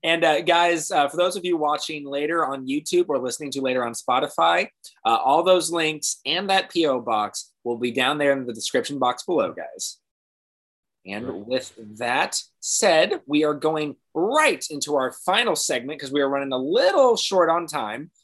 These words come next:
Speaker 1: but I will get to as many questions as possible. We're going to our final segment, viewers' comments and questions. So real quick, let me pull up.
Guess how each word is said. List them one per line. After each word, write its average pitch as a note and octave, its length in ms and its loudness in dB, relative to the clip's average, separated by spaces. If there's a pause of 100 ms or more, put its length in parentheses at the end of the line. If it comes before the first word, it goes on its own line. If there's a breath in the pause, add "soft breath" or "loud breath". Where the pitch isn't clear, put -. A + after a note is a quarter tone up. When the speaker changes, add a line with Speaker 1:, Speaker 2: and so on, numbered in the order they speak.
(120)
Speaker 1:
but C#3 100 4
I C#3 80 6
will C#3+ 60 4
get E3 200 4
to E3+ 140 2
as C#3+ 160 -2
many F3+ 220 -2
questions G#3 340 2
as A3 100 -8
possible. D#3+ 540 0 (100)
We're C3 120 -2
going G3 180 4
to A#3 60 4
our A3+ 140 4
final A3+ 220 2
segment, A3+ 440 -2 (240)
viewers' D4+ 320 -2
comments G#3 340 -4
and A3 80 -8
questions. F#3 680 -2 (140)
So B2+ 280 2
real G3 540 0
quick, - 440 -2 (180)
let B2 240 -10
me C3 340 -6 (200)
pull E3+ 200 -2
up. D#3+ 280 -2